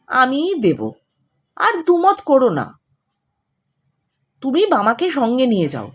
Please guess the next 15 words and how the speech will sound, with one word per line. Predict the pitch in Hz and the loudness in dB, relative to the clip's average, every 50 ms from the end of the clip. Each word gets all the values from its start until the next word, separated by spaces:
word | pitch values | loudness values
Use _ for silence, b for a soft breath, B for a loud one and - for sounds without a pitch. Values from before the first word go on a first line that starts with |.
| - _ _ _ _ _ _ _ _ | -20 _ _ _ _ _ _ _ _
ওর | 175 190 226 262 294 285 | -4 0 2 2 2 4
দ্বারা | 262 330 339 359 403 415 | 4 4 4 4 2 2
তোমার | - 320 262 262 294 320 320 | 0 0 0 2 2 2 2
অনেক | 269 226 214 233 269 269 - | 2 2 2 0 0 -2 -2
উপকারী | 262 220 240 247 240 254 247 285 330 302 | -4 -2 -2 0 2 2 2 2 0 0
হবে, | 208 180 147 175 160 117 123 - - _ _ _ _ _ _ _ - 180 | -2 -2 -4 -2 -4 -4 -6 -8 -16 _ _ _ _ _ _ _ -8 -6
বুঝেছো | 196 180 190 175 - 233 | -4 -2 -2 -2 -2 0
বাবাজি?" | 214 233 233 233 285 285 381 427 381 226 - - _ _ _ _ _ _ _ _ _ _ _ _ _ _ _ _ _ _ _ _ _ _ _ _ _ - | 0 2 4 4 4 4 4 2 2 0 -4 -8 _ _ _ _ _ _ _ _ _ _ _ _ _ _ _ _ _ _ _ _ _ _ _ _ _ -2
বসন্ত | 226 233 269 - 370 381 370 427 | 0 0 2 2 2 2 2 2
বলল, | 381 415 415 415 403 392 403 403 403 403 - - - _ _ _ _ _ _ _ - | 2 4 4 4 6 6 4 4 2 0 -4 -12 -20 _ _ _ _ _ _ _ -4
"আজ্ঞে, | - 226 262 254 247 285 320 311 320 330 302 - - - | -2 -2 -2 -2 -2 0 0 2 2 0 -2 -4 -4 -2
আপনি | - 196 - - 254 277 | -2 -2 -2 -2 -2 0
যখন | 262 320 285 294 330 311 | 0 2 2 2 2 2
আদেশ | 285 277 240 302 294 | 2 2 2 0 0
করছেন, | - - 302 - - - 370 381 311 190 139 | -2 -4 -4 -4 -2 -2 -2 -2 -2 -4 -6